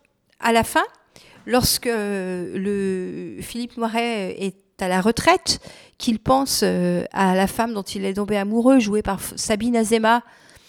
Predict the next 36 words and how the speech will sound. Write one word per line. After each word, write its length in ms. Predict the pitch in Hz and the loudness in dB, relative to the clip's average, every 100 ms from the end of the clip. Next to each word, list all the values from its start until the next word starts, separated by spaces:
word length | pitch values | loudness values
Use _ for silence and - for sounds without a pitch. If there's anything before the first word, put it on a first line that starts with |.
| - - - | -20 -20 -10
qui 120 | - | -2
est 20 | |
partie 340 | - 208 - 269 | 2 0 0 -2
de 80 | 220 | 0
l'autre 140 | 226 | 2
côté 240 | 240 240 | 0 0
de 60 | 214 | -2
l'Atlantique, 760 | 202 190 185 - 294 349 - - - - - - | -2 -4 -8 -2 -2 -2 -6 -14 -20 -20 -16 0
il 120 | 302 | 0
se 180 | - 285 | 2 0
promène 840 | - 254 233 247 262 233 180 180 - | 2 0 2 0 0 -2 -6 -8 -8
dans 160 | 208 208 | -6 -4
son 180 | 240 | -4
domaine 340 | 214 220 220 214 | 0 0 0 -2
agricole, 680 | 196 202 - 277 339 294 202 - - - - | -4 -6 -2 2 4 2 -4 -12 -20 -20 -18
vers 240 | 196 247 - | -2 -2 0
sa 140 | 220 | -4
ferme, 500 | - 254 294 320 262 - | -2 0 2 2 -2 -2
et 120 | 208 | 0
là, 160 | 233 294 | 2 2
on 100 | 220 | 0
a 60 | |
vraiment 320 | 190 233 285 | 0 -2 -4
l'impression 640 | 240 208 202 - - 233 - _ - - - _ 190 | -4 -4 -6 -8 -6 -6 -6 _ -20 -20 -20 _ -2
d'être 240 | 240 233 | -2 -2
fra-, 640 | - - - - 277 311 | -8 -8 -10 -2 -2 -2
face 320 | - 302 - | 2 4 4
à 60 | 247 | 2
une 160 | 220 208 | 0 -4
affiche, 560 | - - 262 - - 165 _ _ - _ - | -6 -6 -4 -2 -2 -6 _ _ -20 _ -12
euh, 540 | 180 190 185 180 185 | -6 -4 -4 -6 -10
de 140 | 185 208 | -6 -4
mille 180 | 254 285 | -2 0
neuf 120 | 277 | 0
cent 160 | - | 0
quatre-vingt-un, 720 | 240 226 220 202 190 214 320 | -2 0 2 4 4 2 2